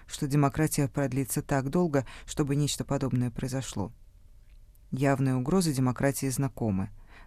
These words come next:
Наступление Путина на свободную прессу, возрождение К Г Б во всех областях жизни, ограничения на политические партии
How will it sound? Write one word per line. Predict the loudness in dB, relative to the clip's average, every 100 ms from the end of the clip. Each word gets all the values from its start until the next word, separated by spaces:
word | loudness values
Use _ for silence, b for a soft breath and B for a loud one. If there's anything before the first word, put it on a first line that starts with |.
| -6
Наступление | -4 -4 0 2 2
Путина | 0 -2 0 0 2
на | 2
свободную | 0 0 -2 0 0 0
прессу, | -2 -2 0 -4 B B B B
возрождение | 2 4 4 6 8 8 8
К | 4
Г | 4
Б | 4 4
во | 4 4
всех | 2 2 0 0
областях | -4 -2 -4 -4 -4 -4 -4
жизни, | -2 -2 0 -4 b b b b
ограничения | 0 2 4 4 4 4 6
на | 4 2
политические | -2 -4 -6 -6 -8 -4 -6
партии | 0 -2 0 -4 -4